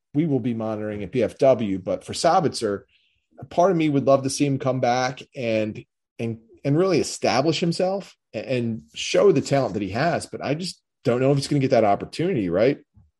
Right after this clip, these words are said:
I mean, we looked at the spots that he could play already. Are you breaking through Kimmich and Goretzka in the midfield? Probably not. Are you,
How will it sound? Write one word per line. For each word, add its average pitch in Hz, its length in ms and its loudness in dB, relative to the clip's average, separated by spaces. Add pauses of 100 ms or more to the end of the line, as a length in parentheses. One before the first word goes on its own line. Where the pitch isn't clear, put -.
(580)
I - 20 -10
mean, 131 160 -4
we 135 140 0
looked 151 260 0
at 151 80 -8
the 123 80 -14
spots 139 500 0
that 117 120 -6
he 127 120 -6
could 113 220 -8
play 127 200 4
already. 117 440 -2 (760)
Are 120 40 -4
you 120 120 2
breaking 131 420 2
through 131 280 -4
Kimmich 123 360 -4
and 120 100 -6
Goretzka 113 360 0
in 117 100 -2
the 110 80 -6
midfield? 90 480 -8
Probably 98 260 -6
not. 85 260 -10 (440)
Are 104 80 2
you, 113 280 -2